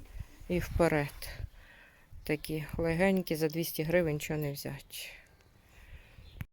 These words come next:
То квіточку я зараз посадю. Я хочу там оті пооткапувати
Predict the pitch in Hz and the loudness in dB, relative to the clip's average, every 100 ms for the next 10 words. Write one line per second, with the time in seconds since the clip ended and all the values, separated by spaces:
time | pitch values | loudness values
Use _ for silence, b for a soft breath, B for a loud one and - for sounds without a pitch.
0 | _ _ - _ - 262 - 302 294 269 | _ _ -20 _ 6 6 10 10 12 10
1 | - - 254 240 220 233 220 - 208 208 | 10 8 10 10 10 10 10 8 4 8
2 | 208 185 196 202 226 220 214 208 196 196 | 6 8 6 8 6 8 6 6 8 6
3 | 185 240 254 - _ - 185 180 - 170 | 6 4 4 0 _ 4 6 6 4 4
4 | 156 170 160 160 - | 4 2 0 0 -4